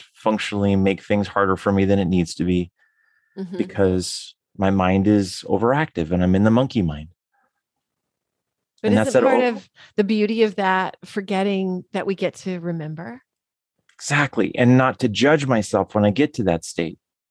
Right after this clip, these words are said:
Speaker 1: but to
Speaker 2: Yeah.
Speaker 1: celebrate the fact that I'm aware of it happening.
Speaker 2: I love that.
Speaker 1: Me
Speaker 2: Mm-hmm.
Speaker 1: too.
Speaker 2: Mm-hmm.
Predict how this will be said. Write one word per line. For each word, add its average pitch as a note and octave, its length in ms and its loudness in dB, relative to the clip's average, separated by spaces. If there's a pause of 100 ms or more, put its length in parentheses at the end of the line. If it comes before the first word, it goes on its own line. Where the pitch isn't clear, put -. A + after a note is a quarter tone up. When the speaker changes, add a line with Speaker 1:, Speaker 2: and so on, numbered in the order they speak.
(400)
Speaker 1:
but A2+ 100 0
to - 60 -4
Speaker 2:
Yeah. A#2 60 2
Speaker 1:
celebrate C3+ 580 0
the A#2+ 80 0
fact A#2+ 300 -2
that B2+ 100 2
I'm A#2 120 4
aware C3+ 460 6
of A#2+ 240 0
it G2+ 160 0
happening. G2+ 560 -8 (800)
Speaker 2:
I F#3 80 -8
love F3+ 220 -4
that. D3 380 -12 (420)
Speaker 1:
Me E3 180 2
Speaker 2:
Mm-hmm. A3+ 60 -4
Speaker 1:
too. A3 400 4 (220)
Speaker 2:
Mm-hmm. A3 360 -4